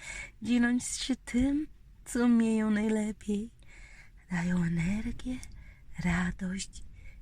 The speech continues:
witaminy i miłość zgromadzoną na najsilniejszej z gwiazd, na słońcu. Każdy z nas potrzebuje słońca,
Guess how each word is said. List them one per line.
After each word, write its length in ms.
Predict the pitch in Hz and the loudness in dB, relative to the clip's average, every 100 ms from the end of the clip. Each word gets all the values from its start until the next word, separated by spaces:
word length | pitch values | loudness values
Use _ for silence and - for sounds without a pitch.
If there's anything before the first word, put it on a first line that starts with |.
| - | -6
witaminy 1120 | 202 175 180 175 170 175 180 196 208 226 247 262 | 0 2 2 2 4 6 6 6 4 2 0 -2
i 140 | 208 214 | 0 4
miłość 580 | 233 262 262 226 196 | 6 6 6 4 0
zgromadzoną 1000 | - - 202 196 190 - 202 196 196 190 190 - - - - - - - - - - - - - - - | -4 0 2 4 2 0 0 2 2 0 -4 -14 -20 -20 -20 -20 -20 -20 -20 -20 -20 -20 -20 -20 -10 0
na 180 | 190 185 | 2 4
najsilniejszej 1500 | 185 180 185 - - - - 208 202 202 190 185 - 190 | 4 2 -2 -8 -16 -6 0 2 4 2 0 -4 -6 -6
z 100 | - | -6
gwiazd, 600 | - - 170 175 - - - - - - - - - | -8 -8 -6 -8 -12 -20 -20 -20 -20 -20 -20 -20 -8
na 100 | 254 | -4
słońcu. 680 | 240 - 170 165 160 - - - - - - - - - - - - | -2 -2 -2 -4 -4 -8 -14 -16 -20 -20 -20 -20 -20 -20 -20 -20 -12
Każdy 420 | - 185 - - | -2 0 0 -8
z 100 | - | -6
nas 260 | 190 190 - | -4 -4 -6
potrzebuje 680 | - - - 175 185 180 | -12 -10 -8 -8 -6 -4
słońca, 560 | 180 - 180 170 170 | -4 -6 -6 -8 -8